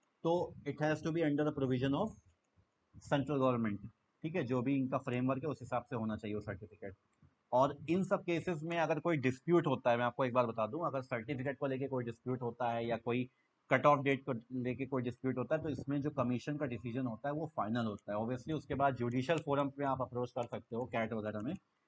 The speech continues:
लेकिन commission का जो डिसीजन होता है वो final होता है।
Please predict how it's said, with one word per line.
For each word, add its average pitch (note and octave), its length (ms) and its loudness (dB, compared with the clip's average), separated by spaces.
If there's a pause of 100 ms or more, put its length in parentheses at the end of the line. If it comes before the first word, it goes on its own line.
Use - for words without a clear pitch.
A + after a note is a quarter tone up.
(220)
लेकिन C#3 400 0
commission B2+ 480 0
का C#3 80 0
जो B2+ 80 2
डिसीजन A#2+ 380 -2
होता A#2+ 300 -2
है D3+ 200 -2 (480)
वो D#3 360 0 (120)
final A2 280 2
होता F2+ 240 -8
है। F2 120 -12